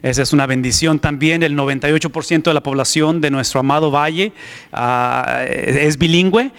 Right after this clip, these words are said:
así es que de inglés pueden cambiar a español o, eh, en fin, ese, ese no es un, es un, no es un problema para muchos, para muchos. Entonces, es por eso que ofrecemos tres reuniones y esta es la segunda, la segunda de tres cultos. Al terminar este culto,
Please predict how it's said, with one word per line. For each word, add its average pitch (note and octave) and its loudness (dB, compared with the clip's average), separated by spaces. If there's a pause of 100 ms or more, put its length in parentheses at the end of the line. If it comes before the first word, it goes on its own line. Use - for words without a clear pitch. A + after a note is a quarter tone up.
(180)
así C#3 -4
es C#3 0
que C#3 -2
de B2 -2
inglés D3+ 2
pueden E3 -2
cambiar C#3+ -2
a - -2
español F#3 0
o, C3 -2 (360)
eh, A#2+ -6
en C3+ -2
fin, D3+ 2
ese, C#3+ 0
ese D3+ 0
no D3+ 2
es D3+ 0
un, D#3 4 (200)
es D3 0
un, D3+ 4 (100)
no D#3+ 6
es D#3 0
un E3 2
problema D3+ 0
para C3+ -2
muchos, D#3 0
para C3 -2
muchos. D3 0
Entonces, C#3+ 0 (180)
es D#3+ 0
por F3+ 2
eso E3 0
que E3 0
ofrecemos F3 0
tres F3+ 0
reuniones E3+ 0 (160)
y D3+ 2
esta E3+ -2
es F#3 0
la F3+ 2
segunda, F3 2 (240)
la D3+ -2
segunda E3+ 2
de C#3+ -4
tres D#3+ -2
cultos. D3 0
Al C3+ -4
terminar C#3 2
este D#3+ -2
culto, G3+ 2